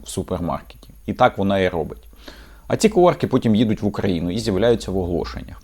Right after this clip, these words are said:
Тож, е, оця Нівона, це в нас кінець сімнадцятого року. Е, сьома серія,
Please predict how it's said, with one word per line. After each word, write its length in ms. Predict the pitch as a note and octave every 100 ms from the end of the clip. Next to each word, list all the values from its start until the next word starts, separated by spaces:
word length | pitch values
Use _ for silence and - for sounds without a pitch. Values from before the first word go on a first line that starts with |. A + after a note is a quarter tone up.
| -
Тож, 180 | - G2
е, 1040 | - - - - - - - A2 A2 G#2 -
оця 300 | D#3+ D#3 F#3+
Нівона, 440 | D#3+ G2+ G2 F#2
це 160 | F2 D3
в 60 | A#2+
нас 240 | G2 -
кінець 320 | - C3 A#2
сімнадцятого 760 | - A2 G#2+ G2+ G2 F2+ E2 F#2
року. 540 | F#2 G2 - C#3+ E3 - - - - - - - - - -
Е, 300 | G#2 G#2 G2
сьома 360 | - F3 C#3+ B2
серія, 800 | - F3 E3+ D3+ D#3 D3+ D3+